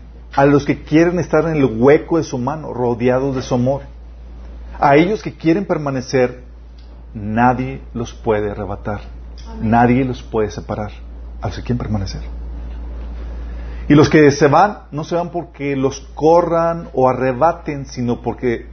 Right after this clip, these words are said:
Speaker 1: por su propia voluntad quieren irse por la seducción del enemigo. Es que en ningún momento se les quita la libertad de elección, el libre albedrío. Por eso el mandato de Jesús fue, "Permaneced en mí".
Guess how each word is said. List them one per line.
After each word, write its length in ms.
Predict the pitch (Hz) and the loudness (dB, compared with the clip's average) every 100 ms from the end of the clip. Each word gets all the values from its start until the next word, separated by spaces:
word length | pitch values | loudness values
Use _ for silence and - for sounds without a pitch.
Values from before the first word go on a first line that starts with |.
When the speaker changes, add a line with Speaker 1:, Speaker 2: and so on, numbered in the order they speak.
| - | -2
Speaker 1:
por 140 | - 107 | 0 2
su 160 | 113 | 0
propia 260 | - 131 175 | -2 4 4
voluntad 540 | 160 127 - 127 131 - | 4 2 2 2 2 -8
quieren 280 | - 120 120 | 0 0 2
irse 420 | 120 - 127 120 - - - - | -2 -2 -6 -6 -10 -20 -18 -6
por 100 | 107 | -6
la 60 | |
seducción 420 | 95 101 92 - 101 | -4 -4 -4 -4 -4
del 140 | 95 | -2
enemigo. 300 | 95 98 107 - - - - - - - - - - - - - - - | -4 -6 -8 -10 -14 -14 -12 -12 -12 -12 -12 -12 -12 -12 -12 -12 -12 -4
Es 120 | - | 0
que 60 | 151 | 4
en 60 | 143 | 6
ningún 260 | 139 147 | 6 6
momento 500 | 151 151 143 131 165 | 6 4 4 2 -2
se 140 | 160 147 | 2 2
les 160 | 117 | 2
quita 360 | - 139 - 143 | -2 -6 2 4
la 120 | 135 | 4
libertad 480 | 123 107 - 120 110 | 4 2 0 0 2
de 80 | 117 | 0
elección, 360 | 107 - 143 | -2 -8 -8
el 100 | 151 | -6
libre 160 | 110 120 | -2 0
albedrío. 460 | 117 117 139 180 - - - - - - - - - - - - - | 0 0 -2 -4 -8 -16 -18 -18 -16 -16 -16 -16 -16 -14 -14 -12 2
Por 160 | 139 | 6
eso 420 | 135 135 156 156 - | 8 6 4 4 2
el 80 | 135 | -4
mandato 400 | 135 117 98 117 | -2 -2 -4 -4
de 60 | 101 | -4
Jesús 260 | 98 104 | -6 -6
fue, 340 | - 110 104 - - - - - - | 2 2 2 -4 -18 -18 -18 -18 -2
"Permaneced 920 | - 117 110 110 107 101 - 113 110 110 - - - | 2 4 2 0 0 -4 -2 0 0 -2 -12 -14 -8
en 240 | 107 104 | -6 -2
mí". 280 | 110 113 | 0 0